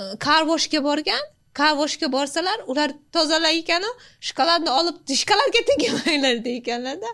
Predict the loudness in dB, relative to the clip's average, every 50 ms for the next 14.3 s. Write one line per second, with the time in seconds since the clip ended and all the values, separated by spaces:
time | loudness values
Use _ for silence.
0 | -12 -14 -20 -20 -20 -20 -20 _ _ -8 -4 -2 0 0 0 0 0 0 0 0
1 | -2 -4 -4 -6 -4 -2 -2 -4 -4 -4 -4 -2 -2 -2 -2 -4 -4 -4 -6 -6
2 | -4 -6 -4 -4 -4 -6 -8 -12 -12 -12 -8 -6 -6 -6 -6 -8 -10 -8 -8 -8
3 | -8 -6 -4 -4 -4 -4 -6 -8 -6 -6 -6 -6 -8 -10 _ -16 -20 -18 -16 -12
4 | -10 -8 -6 -6 -8 -8 -8 -8 -6 -6 -8 -8 -10 -8 -8 -8 -10 -10 -14 -16
5 | -18 -14 -14 -14 -12 -12 -14 -12 -8 -8 -8 -6 -6 -6 -6 -6 -6 -6 -6 -6
6 | -4 -4 -6 -6 -10 -16 -20 -20 -20 _ _ -12 -12 -12 -8 -6 -6 -6 -4 -2
7 | -2 -2 -2 -2 -4 -6 -6 -6 -6 -6 -8 -8 -10 -12 -12 -12 -12 -10 -10 -8
8 | -8 -8 -8 -8 -6 -6 -6 -8 -8 -10 -12 -14 -14 -20 -20 -20 -20 _ _ -8
9 | -4 -2 -2 0 0 0 0 -2 -2 -6 -6 -6 -6 -6 -6 -10 -12 -16 -20 _
10 | _ -20 -20 -16 -14 -14 -14 -12 -10 -10 -10 -6 -4 -2 -2 -2 -2 -4 -14 _
11 | _ _ _ _ _ _ _ _ _ _ _ _ _ _ _ _ -8 -4 -4 -2
12 | -2 -2 -4 -4 -4 -6 -6 -8 -12 -14 -14 -16 -18 -18 -16 -14 -14 -14 -14 -10
13 | -8 -6 -6 -6 -8 -10 -12 -14 -14 -10 -8 -8 -8 -8 _ _ -8 -8 -6 -6
14 | -4 -6 -6 -6 -8 -8